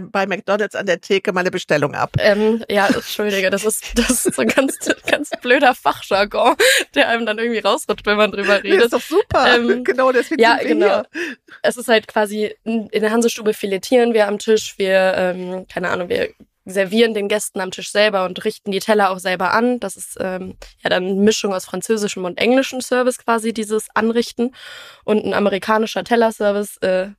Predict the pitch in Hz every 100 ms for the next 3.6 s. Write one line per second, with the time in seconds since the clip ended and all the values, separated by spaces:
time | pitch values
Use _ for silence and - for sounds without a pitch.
0 | _ - 202 - 233 233 - 208 214 202
1 | 196 190 - - - 190 190 196 - 202
2 | 220 208 - 220 - 214 214 233 247 233
3 | 233 220 233 254 214